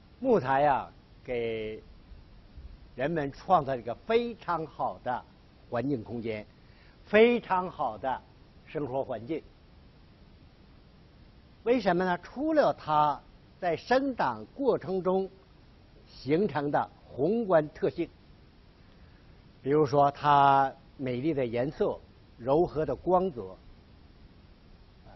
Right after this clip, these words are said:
优雅的花纹儿等等等等，这是在生长过程中形成的木材的宏观特征。由于它的宏观特性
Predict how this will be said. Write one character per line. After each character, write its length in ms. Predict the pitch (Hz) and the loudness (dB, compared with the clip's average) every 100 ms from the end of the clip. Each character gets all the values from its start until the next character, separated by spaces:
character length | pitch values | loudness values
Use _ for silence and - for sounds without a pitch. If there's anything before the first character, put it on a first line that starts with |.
| - 160 | -16 -2
优 200 | 180 180 | 0 0
雅 180 | 123 | -2
的 80 | 110 | -4
花 280 | - 151 147 | 0 4 6
纹 120 | 127 | 4
儿 140 | 117 139 - - - - | -2 -8 -20 -20 -20 -12
等 160 | 117 | -8
等 160 | 123 98 | -8 -10
等 140 | 101 | -14
等， 100 | 104 - - - - - | -16 -20 -20 -20 -20 -8
这 140 | - 175 | -2 -2
是 260 | 143 131 - - - | -2 -8 -10 -20 -20
在 160 | - 147 | -4 -2
生 440 | - - 185 180 | -2 2 2 0
长 260 | 165 120 104 | -4 -4 -6
过 240 | - 165 | -6 -6
程 260 | 127 127 135 - - - - - | -4 -8 -8 -12 -20 -20 -20 0
中 280 | 190 220 208 | 2 2 0
形 340 | - - 127 127 | -12 -12 -8 -8
成 240 | 107 104 | -10 -14
的 140 | 98 - - - - | -14 -16 -20 -20 -12
木 220 | 208 180 | -4 -4
材 140 | 117 117 | -2 -8
的 100 | 113 | -8
宏 480 | - - 127 170 190 | -12 -6 -4 -4 -4
观 260 | 135 117 110 | -6 -6 -10
特 180 | 135 | -14
征。 140 | 101 110 - - - - - - - - - | -14 -16 -20 -20 -20 -20 -20 -20 -20 -20 -8
由 180 | 165 220 | 6 8
于 100 | 240 | 8
它 180 | 190 214 | 6 6
的 120 | 185 | 6
宏 280 | 113 190 269 | 2 0 2
观 200 | 220 156 | 2 0
特 160 | 127 | -6
性 200 | 113 139 | -8 -8